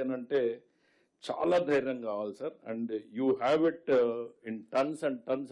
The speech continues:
అనేటువంటిది మాకు అర్థమవుతుంది, సార్. ఇరవై ఐదు న్యూ పాలసీలు within a span of one and a half year తీసుకొచ్చి, you have set the trend for the nation అంటానికి ఇవాళ ఈ టైటిల్,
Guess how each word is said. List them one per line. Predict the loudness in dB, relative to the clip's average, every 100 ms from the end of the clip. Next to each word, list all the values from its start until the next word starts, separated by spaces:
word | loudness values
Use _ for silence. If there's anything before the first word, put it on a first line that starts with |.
| 0
అనేటువంటిది | 0 2 -2 -2 -6 -6
మాకు | -8 -10
అర్థమవుతుంది, | -8 -8 -8 -12 -18
సార్. | -20 -20 _ 0
ఇరవై | 2 4 4 4 2
ఐదు | 0 0 4
న్యూ | 4 4
పాలసీలు | 4 4 2 -2 -4 -2 -2
within | -2 -2 -2
a | -2
span | -4 -2 -2
of | -4 -6
one | -6
and | -4
a |
half | -4 -2
year | 2 2 2
తీసుకొచ్చి, | -6 -4 -6 -6 -8 -10 -12 _ _ _ _ 0
you | 0
have | 0 0
set | -2 0
the | -2 0
trend | 0 2 0
for | -4
the | -4 -2
nation | -2 0 -2 -2
అంటానికి | -2 -2 -2 -4 -2
ఇవాళ | 0 0 0 -4 -6 -4
ఈ | -2
టైటిల్, | 2 2 2 0